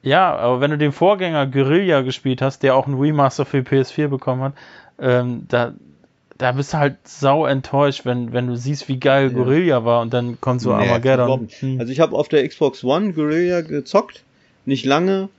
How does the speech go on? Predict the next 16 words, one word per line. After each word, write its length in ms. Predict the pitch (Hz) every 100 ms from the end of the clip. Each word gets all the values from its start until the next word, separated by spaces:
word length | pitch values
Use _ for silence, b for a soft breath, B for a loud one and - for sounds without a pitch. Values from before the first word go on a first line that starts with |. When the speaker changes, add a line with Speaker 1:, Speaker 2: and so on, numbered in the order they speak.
| -
Speaker 2:
ein 60 |
paar 200 | - 139
Stunden, 360 | - - 165 175
weil 140 | 131
das 160 | 120 -
war 100 | 131
dann, 240 | 127 120 -
ich 140 | -
fand's 360 | - 113 - -
stinklangweilig. 1040 | - - 190 220 165 156 - 104 104 135 B B B -
Ich 120 | -
fand 220 | 135 123
auch, 380 | 123 131 131 - 127 123 120
ähm, 280 | 117 123 120 b b _
die 200 | 120 120
Umgebung, 680 | 131 117 117 208 190 170 220